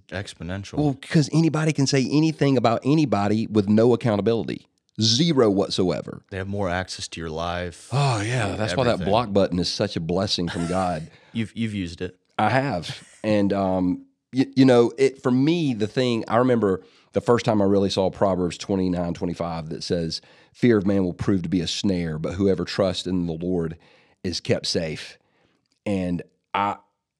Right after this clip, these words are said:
Speaker 2: I don't wanna be snared in my leadership because I'm scared. Um, what will people think and what will people say? Those are the two of the questions that we filter things through. And, and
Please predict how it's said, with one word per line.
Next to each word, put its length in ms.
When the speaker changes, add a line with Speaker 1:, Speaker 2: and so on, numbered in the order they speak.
Speaker 2:
I 100
don't 220
wanna 160
be 120
snared 580
in 160
my 140
leadership 640
because 240
I'm 140
scared. 720
Um, 440
what 260
will 100
people 300
think 360
and 140
what 100
will 100
people 280
say? 300
Those 220
are 80
the 100
two 240
of 40
the 80
questions 500
that 120
we 100
filter 380
things 260
through. 380
And, 260
and 260